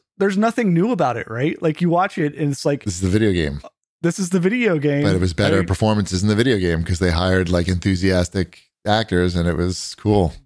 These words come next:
Speaker 1: So this, this can't possibly be a spoiler for anybody, but there is a, uh, Stan Lee type of cameo in this where they, they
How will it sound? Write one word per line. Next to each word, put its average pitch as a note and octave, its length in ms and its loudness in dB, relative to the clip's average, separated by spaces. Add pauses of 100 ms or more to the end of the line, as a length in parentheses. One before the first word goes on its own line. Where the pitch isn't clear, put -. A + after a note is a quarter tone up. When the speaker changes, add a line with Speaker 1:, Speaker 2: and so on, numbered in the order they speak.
(360)
Speaker 1:
So F3 400 2
this, F3 360 0
this D#3+ 160 0
can't F#3 220 0
possibly C#3 400 2
be A#2+ 180 0
a A#2 40 -2
spoiler B2+ 440 -2
for A#2+ 140 -10
anybody, G#2+ 440 -8 (640)
but C3 420 0 (440)
there E3 240 4
is D3 280 2
a, C3 520 0 (460)
uh, B2 320 -2
Stan F#3 500 0
Lee C#3+ 520 0 (260)
type D3 280 -2
of B2+ 400 -4
cameo C3 500 0
in A2+ 100 -6
this - 500 -10 (640)
where C3 720 0 (500)
they, C#3+ 260 0
they C#3 540 0